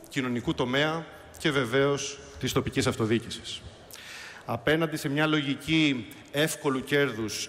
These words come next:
και πελατειακών σχέσεων που πρεσβεύει η αξιωματική αντιπολίτευση, η Νέα Δημοκρατία, και η οποία οδηγεί στη διεύρυνση των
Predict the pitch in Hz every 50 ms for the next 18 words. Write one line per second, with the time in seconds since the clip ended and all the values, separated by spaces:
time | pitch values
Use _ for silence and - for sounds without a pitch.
0 | - - - 139 135 - 127 127 123 123 127 120 117 117 120 147 151 147 135 -
1 | - 143 143 135 139 143 131 117 123 123 - 120 117 107 110 139 147 143 123 107
2 | 110 95 87 - - - - - - - - - - - - - - - - -
3 | 123 123 120 - - 120 117 104 - 143 131 110 104 - 107 113 123 123 135 -
4 | - - 113 120 117 107 110 104 101 98 95 113 127 139 151 165 165 - - -
5 | - - - - - - - - 123 120 - 139 139 135 135 131 123 117 117 135
6 | 131 - 120 110 113 139 139 131 135 131 - 127 117 113 113